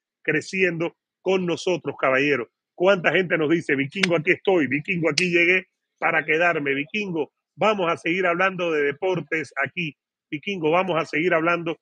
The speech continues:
de boxeo y de M M A aquí contigo? ¿Cuánta gente ya está en este aspecto con nosotros? Regálame un corazoncito, aquí estoy en el Real Café.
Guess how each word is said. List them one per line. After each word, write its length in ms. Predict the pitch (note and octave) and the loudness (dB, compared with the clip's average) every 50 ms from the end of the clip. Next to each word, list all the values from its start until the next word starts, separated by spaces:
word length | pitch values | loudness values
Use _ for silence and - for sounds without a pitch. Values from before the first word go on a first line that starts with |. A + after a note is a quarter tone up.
| _ _ _ _ | _ _ _ _
de 200 | - C#3+ F3+ G3 | -4 0 2 2
boxeo 480 | F#3+ F3 E3 C3 - - F#3 F3+ F3 D#3+ | 4 2 0 -2 -2 0 0 2 2 2
y 40 | D3 | 2
de 120 | D3+ D#3+ | 0 0
M 120 | D#3+ D#3+ D#3 | 0 0 2
M 120 | D#3 E3 | 2 2
A 460 | D#3+ D3 D3 _ _ _ _ - C#3 | 2 2 0 _ _ _ _ -6 -6
aquí 180 | C3 - F3 D#3 | -4 -4 -4 -4
contigo? 580 | D3 D#3+ C#3 B2 - D#3 C#3 B2 G#2 G2 - _ | -4 -2 -4 -2 -2 -2 -2 -2 -2 -6 -14 _
¿Cuánta 400 | - F#3+ G3 G3+ G3 E3 D#3+ D#3 | 0 2 4 4 4 4 0 0
gente 340 | D3 F3+ F3+ D#3 - D#3 D3+ | 0 0 -2 -2 -2 -2 0
ya 180 | D#3 E3 D#3+ D3+ - - - _ _ _ - | 0 0 0 -2 -4 -16 -20 _ _ _ -6
está 400 | D#3 C#3 _ - F#3 E3 D3+ - _ _ _ _ - | -6 -4 _ 2 2 2 2 0 _ _ _ _ -10
en 140 | - D3 E3+ | -6 -4 -4
este 200 | E3+ - - F#3 | -4 -2 -2 -4
aspecto 560 | D#3+ - - G3 F3 D#3+ - - F3+ D#3+ - _ _ _ | -4 -4 -4 -6 -6 -6 -6 -8 -8 -8 -10 _ _ _
con 240 | - G3 G#3 G#3+ G#3 | -2 0 0 0 0
nosotros? 520 | G#3 F#3 - - A3+ A3 G#3 - G#3 G3 | -2 -4 -2 0 0 0 0 0 -2 0
Regálame 380 | E3 D#3+ D3+ E3+ F#3 F#3 F3+ F#3+ | 0 2 2 2 2 2 0 -2
un 80 | F#3+ - | -4 -4
corazoncito, 600 | - F#3 E3+ C#3 D#3+ D3+ - - G3+ F#3 E3 D#3+ | -4 -4 -4 -4 -4 -8 -8 -8 -8 -6 -6 -4
aquí 120 | D3 E3 | -4 -4
estoy 240 | C#3 - G3 F3+ F3 | -2 0 0 0 2
en 80 | E3 | 2
el 60 | D#3 D3 | 0 2
Real 240 | E3 F3+ F#3+ F#3+ | 2 2 2 2
Café. 380 | F3 G3 E3 - - G3 E3 - | 2 -2 -4 -2 -2 -2 -2 -4